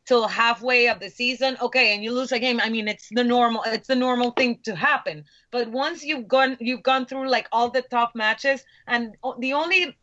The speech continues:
really tough match that we have a-, ahead of us is in, in, in beginning of May against El Clásico against Madrid. But considering how Madrid has been doing in La Liga, I do not see it as one of the most im-, uh, actually one of the most tough,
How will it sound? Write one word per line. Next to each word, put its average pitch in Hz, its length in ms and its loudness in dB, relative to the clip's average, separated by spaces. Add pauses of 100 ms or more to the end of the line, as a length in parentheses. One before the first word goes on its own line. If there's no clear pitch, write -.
really 285 440 -2
tough 269 220 2
match 254 280 0
that 262 180 0
we 226 100 -4
have 226 180 2
a-, 220 220 0
ahead 208 360 2
of 214 140 2
us 180 280 -4 (280)
is 226 260 0
in, 226 260 -6
in, 202 280 -4
in 190 200 -8
beginning 220 320 0
of 214 100 0
May 208 260 2
against 190 340 -2
El 202 120 -4
Clásico 220 480 0
against 185 280 -6
Madrid. 208 420 0
But 214 280 -6
considering 262 640 -2
how 240 180 0
Madrid 220 340 -2
has 285 160 0
been 208 200 -10
doing 262 240 0
in 214 60 -2
La 185 100 4
Liga, 254 440 2 (240)
I 226 140 0
do 247 140 -4
not 233 260 -4
see 247 220 -4
it 214 80 -2
as 180 120 -6
one 208 200 -8
of 214 80 -10
the 208 80 -8
most 208 340 -8
im-, 202 240 -8
uh, - 40 0
actually 185 680 2
one 185 200 0
of 196 120 -6
the 190 80 -2
most 185 480 -6
tough, 208 220 0